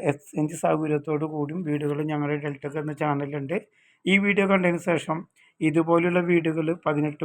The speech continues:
പതിനാറ്, പത്തൊമ്പത് ലക്ഷം രൂപ വീടുകൾ സ്വന്തമാക്കണമെങ്കിൽ ഞങ്ങളുടെ ചാനൽ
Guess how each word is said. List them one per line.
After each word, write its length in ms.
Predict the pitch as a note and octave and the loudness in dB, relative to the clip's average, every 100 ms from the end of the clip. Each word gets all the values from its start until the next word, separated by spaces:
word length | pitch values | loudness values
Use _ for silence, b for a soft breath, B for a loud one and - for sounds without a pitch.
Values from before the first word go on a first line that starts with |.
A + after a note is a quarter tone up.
| E3 | -2
പതിനാറ്, 420 | D#3+ D#3 D3+ D3 F#3 - | 0 2 2 2 -2 -8
പത്തൊമ്പത് 400 | - D#3 D3+ D#3+ | -8 -6 -4 -6
ലക്ഷം 180 | C3 D#3 | -8 -6
രൂപ 160 | D3 D3 | -4 0
വീടുകൾ 240 | D3+ C#3+ C#3+ - | 0 0 -2 -4
സ്വന്തമാക്കണമെങ്കിൽ 1040 | D3 D#3 E3+ D#3+ D3+ D3+ C#3+ C#3+ C#3+ C#4 - b b b - | -2 2 4 4 2 0 -2 -2 2 0 0 b b b -2
ഞങ്ങളുടെ 240 | F3 D#3+ D#3+ | 2 2 2
ചാനൽ 320 | D#3 D3 D3 | 2 4 2